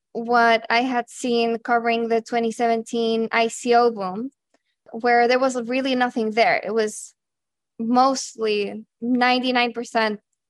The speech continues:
just, like, meaningless tokens and a white paper and, like, a website with not much substance.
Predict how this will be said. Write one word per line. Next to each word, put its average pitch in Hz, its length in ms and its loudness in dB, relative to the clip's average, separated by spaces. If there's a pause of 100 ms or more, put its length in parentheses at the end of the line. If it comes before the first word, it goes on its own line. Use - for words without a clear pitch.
(380)
just, 240 260 0
like, 226 220 4 (460)
meaningless 254 680 2
tokens 214 760 -4 (140)
and 226 240 2
a 220 80 6
white 226 280 2
paper 196 420 -4
and, 202 240 -4
like, 214 260 -4
a 220 100 -4
website 214 560 0 (1300)
with 240 240 2
not 269 300 4
much 254 200 0
substance. - 720 -2